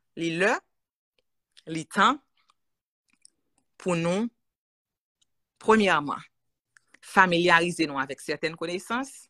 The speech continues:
e dezyèman, respekte yo, e fonksyone anndan prensip sa yo. Lè w fen konn konesans sa yo, ou fen konn. Ou fen ekspoze alwa sa yo. Ou fen familyarize w ansanm avè l.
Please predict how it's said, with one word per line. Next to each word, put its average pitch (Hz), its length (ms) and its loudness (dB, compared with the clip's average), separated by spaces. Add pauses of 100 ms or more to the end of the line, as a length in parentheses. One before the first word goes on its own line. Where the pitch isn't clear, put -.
(320)
e 185 120 0
dezyèman, 196 540 0
respekte 185 580 -6
yo, 190 80 -4
e 175 120 -4
fonksyone 180 760 -10
anndan 160 320 -6
prensip - 520 -14
sa 131 180 -8 (100)
yo. - 120 -16 (1000)
Lè 220 160 8
w 302 80 4
fen 269 220 6
konn 226 180 6
konesans 190 480 4
sa 151 200 8
yo, 143 100 8
ou 151 100 2
fen 180 220 4
konn. 180 240 6
Ou 170 100 -4
fen 190 160 0
ekspoze 170 440 0
alwa 147 260 2
sa - 100 -10
yo. 147 60 -8
Ou - 40 -20
fen 165 140 -14
familyarize 156 560 -8
w 147 60 -10
ansanm 151 260 -10
avè 190 280 -6
l. 262 80 -12